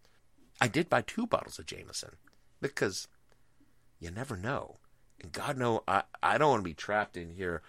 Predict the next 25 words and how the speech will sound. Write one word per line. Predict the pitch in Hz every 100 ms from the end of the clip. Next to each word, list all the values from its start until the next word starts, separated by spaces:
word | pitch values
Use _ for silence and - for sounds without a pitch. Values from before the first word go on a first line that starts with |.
| - - _
with | 82 -
these | 127 -
fucking | - - - -
idiots | - - -
and | 67
be | -
sober. | - - 98 85 - - _ - - - _ -
Shit, | - - - - -
I |
hope | 117 -
there's | 120
time | - 113 101
to |
make | 95 98
it | -
back. | 92 -
Maybe | 101
I |
should | 101 -
go |
buy | 117 87
a |
couple | - - -
of |
more. | 73